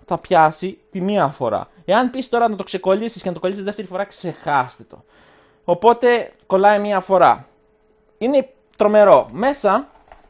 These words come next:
το οποίο μου άρεσε πάρα πολύ και γιατί έρχεται και όμορφα συσκευασμένο, είναι αυτό εδώ το φακελάκι. Σε αυτό εδώ το φακελάκι, το οποίο είναι υπέροχο, σας το ξαναλέω, έρχονται τα mounts,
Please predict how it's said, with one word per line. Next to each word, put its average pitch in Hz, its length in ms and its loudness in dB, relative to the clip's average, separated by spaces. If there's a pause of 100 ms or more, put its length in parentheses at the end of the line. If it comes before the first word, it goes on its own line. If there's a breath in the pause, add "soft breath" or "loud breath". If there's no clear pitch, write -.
(360)
το 190 80 0
οποίο 220 240 -4
μου 185 200 0
άρεσε 202 260 -2
πάρα 185 400 2
πολύ 147 300 -2
και 147 120 -12
γιατί 151 340 -4
έρχεται 175 220 -4
και 156 120 -8
όμορφα 190 260 -4
συσκευασμένο, 135 840 -2 (280 soft breath)
είναι 233 140 -6
αυτό 233 180 -8
εδώ 226 120 -4
το 226 80 -12
φακελάκι. 160 680 -6 (340 soft breath)
Σε - 140 -8
αυτό 196 140 -6
εδώ 254 100 -2
το 254 100 -6
φακελάκι, 165 720 0 (460)
το - 60 -8
οποίο 156 200 -4
είναι 165 120 -4
υπέροχο, 160 580 2
σας 143 160 -14
το 151 80 -12
ξαναλέω, 147 640 -2 (840 soft breath)
έρχονται 233 360 -4
τα 190 220 0
mounts, 185 520 -2